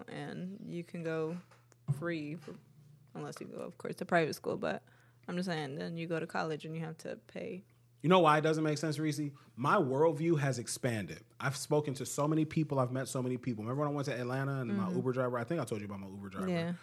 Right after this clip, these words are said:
Speaker 2: She was from Sweden. You don't think about going to school in Sweden. You just get to go.
Speaker 1: Yeah.
Speaker 2: If you wanna go, you go to school. Like, it's just like with drugs, right? We talked about this.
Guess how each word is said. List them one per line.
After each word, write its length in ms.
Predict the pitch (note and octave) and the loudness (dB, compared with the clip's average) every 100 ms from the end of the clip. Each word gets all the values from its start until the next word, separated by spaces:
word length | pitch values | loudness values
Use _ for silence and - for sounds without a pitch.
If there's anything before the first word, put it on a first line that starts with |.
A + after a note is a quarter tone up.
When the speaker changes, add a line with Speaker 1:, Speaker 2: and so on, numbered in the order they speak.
| - - | -12 -14
Speaker 2:
She 140 | - | 6
was 100 | E3+ | 6
from 100 | D3+ | 6
Sweden. 520 | C#3+ - F#3+ C3 E2+ - _ _ _ - _ _ - - - - F2+ - - - | 0 4 6 6 2 -10 _ _ _ -20 _ _ -20 -20 -20 -18 -18 -18 -20 2
You 100 | D3+ | 6
don't 160 | F3+ | 6
think 300 | D#3+ - G3 F#3+ | 4 6 8 10
about 220 | D3 A#2 | 8 8
going 220 | C#3+ C#3 | 4 4
to 60 | A2+ | 2
school 340 | - G3 D#3 | 4 6 6
in 60 | A2 | 6
Sweden. 340 | E3+ F#3 - - - _ _ _ _ - | 6 6 4 -6 -20 _ _ _ _ -8
You 80 | |
just 180 | A2 B2 | -2 0
get 160 | A2+ C3 | 2 0
to 60 | |
go. 380 | A2 D3+ A#2+ - - _ - | 2 2 0 -4 -16 _ -4
Speaker 1:
Yeah. 280 | F#3+ F3 F#3 - _ _ | -2 0 -2 -8 _ _
Speaker 2:
If 60 | |
you 80 | A2+ | -2
wanna 180 | A2+ D#3+ | 2 4
go, 100 | D#3 | 6
you 120 | D#3 | 6
go 100 | D3+ | 6
to 40 | D3+ | 4
school. 400 | - G3 - - - _ _ _ - | 2 -2 -2 -8 -20 _ _ _ -4
Like, 280 | A2+ A2 - - _ _ _ - | -2 -4 -10 -20 _ _ _ 2
it's 140 | E3 | 4
just 160 | F#3 G#3+ | 6 8
like 160 | A3 | 8
with 140 | G#3+ D#3+ | 8 6
drugs, 500 | E3 A3 G2+ D#2 - | 10 10 8 0 0
right? 260 | B2 E3+ | 6 6
We 120 | D3+ D3+ | 6 4
talked 240 | G3 G3+ | 4 4
about 240 | D3+ A2+ G#2 | 2 2 -2
this. 280 | F#2 F#2 | -8 -8